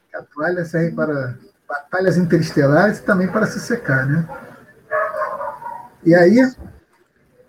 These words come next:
no início o universo foi criado.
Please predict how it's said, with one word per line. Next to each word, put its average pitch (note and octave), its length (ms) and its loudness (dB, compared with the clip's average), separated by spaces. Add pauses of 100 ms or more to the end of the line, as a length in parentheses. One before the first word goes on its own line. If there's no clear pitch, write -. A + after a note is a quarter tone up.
(1300)
no F3 160 2
início B3 460 4
o B3+ 40 4
universo A#3 420 2
foi A#3+ 140 0
criado. D3+ 560 2